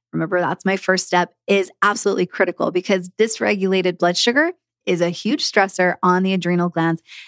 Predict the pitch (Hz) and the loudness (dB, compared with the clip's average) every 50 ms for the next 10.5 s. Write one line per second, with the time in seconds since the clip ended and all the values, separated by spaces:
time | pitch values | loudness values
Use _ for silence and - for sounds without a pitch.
0 | - - - 202 196 - 202 202 185 - 180 185 180 175 - - - - - - | -8 -2 -2 0 0 2 0 0 0 0 -2 -4 -4 -2 -4 -2 -2 0 0 2
1 | 202 202 196 196 - - 175 170 170 170 170 - - 202 190 190 202 202 190 196 | 2 2 0 -2 -2 0 0 0 0 0 -4 -4 -2 0 0 2 2 2 2 0
2 | 190 185 - - 180 175 - - 180 170 185 196 202 196 185 180 165 - - 175 | 0 -2 0 -2 -2 0 0 -2 -2 0 2 2 2 2 0 -2 -2 -4 -6 -8
3 | 180 - - - 190 185 190 180 170 165 - - 170 - 160 165 160 156 147 160 | -8 -6 0 0 2 2 2 0 -2 -4 -6 -8 -8 -6 -4 -2 -2 -2 -4 -4
4 | - - 131 127 147 - - - - _ _ _ _ - - - - - - _ | -4 -2 -2 -2 -2 -2 -4 -6 -8 _ _ _ _ -20 -20 -20 -20 -20 -14 _
5 | - 214 214 - - - 277 330 349 - - - - 320 349 359 - _ _ _ | -4 -4 -4 -2 0 2 4 4 4 0 -2 0 2 2 2 2 -2 _ _ _
6 | - - 233 226 - - 233 214 185 180 - 202 196 208 208 - - - 226 214 | 2 2 2 2 2 0 0 -2 -2 0 2 2 2 2 0 -4 -2 0 0 -2
7 | - _ _ - 208 208 208 - - - 196 170 180 185 180 180 180 180 - - | -2 _ _ 0 0 0 0 -2 -4 -4 -2 0 0 2 2 2 0 -2 -2 -4
8 | 170 165 165 175 175 175 170 165 160 - - - 156 160 156 160 165 - - 185 | -2 0 0 0 0 0 -2 -2 -2 -2 -2 -2 -2 -2 -2 -4 -2 0 2 2
9 | 208 233 226 - 269 240 254 254 254 247 247 220 233 240 226 214 214 - 214 220 | 2 2 2 0 0 0 2 2 2 2 2 0 2 0 0 0 -2 -2 -4 -4
10 | 208 - 214 214 - - 185 185 180 - | 0 0 0 0 2 2 2 2 0 -2